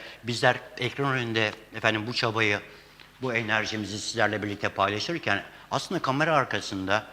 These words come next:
hem rejide, ana kumandada hem de haber merkezinde bizleri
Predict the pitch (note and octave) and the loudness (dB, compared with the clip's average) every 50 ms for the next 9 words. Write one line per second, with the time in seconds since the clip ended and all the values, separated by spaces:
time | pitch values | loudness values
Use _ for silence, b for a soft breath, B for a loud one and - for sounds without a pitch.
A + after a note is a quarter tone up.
0 | B B B B B B - D#3+ D#3+ E3 D#3+ D3+ D3 B2+ A2+ B2 A#2 A#2+ A2+ A#2 | B B B B B B 0 2 2 2 2 0 0 0 0 0 2 2 2 2
1 | A#2 A2+ - A2+ A2 G#2+ G2+ G2+ G2+ G#2 A2 A#2+ A#2+ A#2 A#2 A2+ A2 G#2+ A2+ A#2 | 0 -2 -4 -2 0 0 0 2 2 0 -2 -2 -2 0 2 2 4 6 8 8
2 | A#2 A2 A2 G2+ G2 G2 - G2+ - G#2+ G#2+ G#2+ B2 C#3+ C#3+ B B B B B | 8 8 8 6 6 6 2 -2 -2 0 0 2 2 2 2 B B B B B
3 | B B A2+ A#2+ A2+ - B2 A#2+ A#2+ C#3 - | B B -4 -2 0 0 2 2 0 0 -2